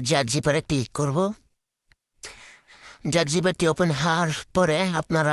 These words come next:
আপনাদের ফাইলটি খুঁজে বের করবেন, যেই ফাইলটি আমাদের Telegram থেকে ডাউনলোড করবেন। ফাইলটিতে ক্লিক করার পর এখানে দেখবেন একটি টিএক্সটি ফাইল আছে, এটার মধ্যে আমাদের সম্পূর্ণ কোডিং আছে।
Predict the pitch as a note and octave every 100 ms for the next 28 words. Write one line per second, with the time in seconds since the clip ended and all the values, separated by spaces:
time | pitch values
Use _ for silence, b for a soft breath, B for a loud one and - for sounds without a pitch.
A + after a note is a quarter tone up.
0 | D3+ G3 F3+ E3 - D#3+ D3 C#3+ B2 D#3
1 | B2+ B2 C3 A#2 C3+ C3+ D3+ D3 D3+ -
2 | C#3 C3+ C3 C3+ E3 E3+ D#3+ D#3 E3 E3
3 | D#3 C3+ C#3+ C#3 - D3 C3 C3 G#2+ -
4 | _ _ _ _ _ _ _ _ - -
5 | _ _ _ - _ _ - E3 D3+ F3
6 | F#3 E3 D#3+ D#3 - D3 D#3+ F3+ D#3+ E3+
7 | F3+ D#3 D3+ C#3 F3 E3+ F#3 E3+ F#3+ F#3
8 | - - F3+ E3 C#3+ C#3 - D3 D3+ D3
9 | D#3+ B2 C#3 C#3 C3+ D3 E3 C#3+ D#3+ D#3
10 | D3+ C#3 C3+ D#3+ D#3 C#3+ - - -